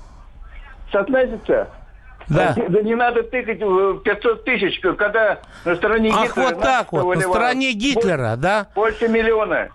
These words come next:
Speaker 2: Да вы что, больше миллиона?
Speaker 1: Вот,
Speaker 2: Вот,
Speaker 1: а
Speaker 2: п-,
Speaker 1: посчитайте.
Speaker 2: посчитайте тогда как следует еще раз. А я вам хочу сказать насчет больше миллиона.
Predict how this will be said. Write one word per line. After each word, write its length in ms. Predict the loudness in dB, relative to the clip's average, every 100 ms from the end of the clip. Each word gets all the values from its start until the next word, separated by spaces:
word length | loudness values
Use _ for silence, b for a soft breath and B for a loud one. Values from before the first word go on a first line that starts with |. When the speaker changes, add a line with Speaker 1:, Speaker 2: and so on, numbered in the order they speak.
| B B B B
Speaker 2:
Да 220 | 2 2
вы 140 | 2 0
что, 240 | 0 0
больше 340 | 2 0 0
миллиона? 720 | 0 2 2 2 2 0 -6 -10 B B B B B
Speaker 1:
Вот, 160 | 0 2
Speaker 2:
Вот, 160 | 0 0
Speaker 1:
а 120 | -2
Speaker 2:
п-, 120 | 0
Speaker 1:
посчитайте. 360 | 0 2 2 2
Speaker 2:
посчитайте 360 | 2 0 -2
тогда 340 | -2 0 0 0
как 260 | -2 -2
следует 360 | -2 -2 -2 -4
еще 260 | 0 2
раз. 220 | 2 0 0
А 220 | 0 2
я 160 | 2 2
вам 160 | 0
хочу 340 | 0 -2 0 -2
сказать 520 | 0 0 2 -2 0
насчет 320 | -2 0 0
больше 380 | 2 0 2 0
миллиона. 680 | 2 2 2 2 2 -2